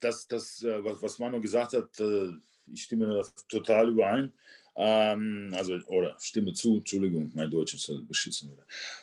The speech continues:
Ähm, ja, also irgendwo als Bodybuilder musst du leicht unzufrieden sein, um irgendwo diese Leistung dann zu bringen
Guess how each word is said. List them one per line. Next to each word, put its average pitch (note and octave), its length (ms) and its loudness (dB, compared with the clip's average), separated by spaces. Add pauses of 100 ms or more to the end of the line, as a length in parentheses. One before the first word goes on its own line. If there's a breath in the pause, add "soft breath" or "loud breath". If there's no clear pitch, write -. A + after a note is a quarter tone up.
Ähm, A2 680 4 (140)
ja, C#3 440 6
also B2+ 180 4
irgendwo E3+ 540 6
als C3+ 460 2
Bodybuilder C3 800 2 (380)
musst C3 340 -6
du D3+ 80 8
leicht B2+ 500 4
unzufrieden A2 580 -4
sein, D2 380 -4 (360)
um C#3+ 220 6
irgendwo B2+ 680 8 (300 loud breath)
diese G#2+ 240 4
Leistung C3 640 4 (160)
dann A#2 340 0 (560)
zu A#2+ 180 -2
bringen C#3 500 0